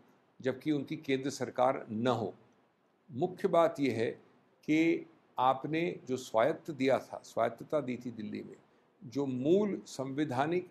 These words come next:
एक संशोधन किया था, जिससे सिर्फ एक ही ऐसी जगह है यूनियन टेरिटरी दिल्ली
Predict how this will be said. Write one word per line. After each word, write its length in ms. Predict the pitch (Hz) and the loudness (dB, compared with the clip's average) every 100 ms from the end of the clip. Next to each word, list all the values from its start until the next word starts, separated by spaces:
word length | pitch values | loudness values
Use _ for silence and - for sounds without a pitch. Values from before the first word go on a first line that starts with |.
| - | -4
एक 200 | 151 151 | -2 -2
संशोधन 520 | - 120 - 139 156 | -6 -8 -6 -6 -6
किया 280 | - - 143 | -8 -4 -2
था, 120 | 143 | -2
जिससे 400 | 156 131 - 175 | -8 -10 -6 -4
सिर्फ 400 | 160 - 226 208 - 160 | -4 -2 -2 -2 -2 6
एक 200 | 185 - | 6 6
ही 180 | 247 208 | 4 4
ऐसी 200 | 185 165 | 2 0
जगह 260 | 139 127 | 0 0
है 100 | 110 | -2
यूनियन 240 | 120 117 117 | -2 -4 -4
टेरिटरी 380 | 107 - - | -8 -10 -16
दिल्ली 320 | 110 104 98 | -12 -10 -10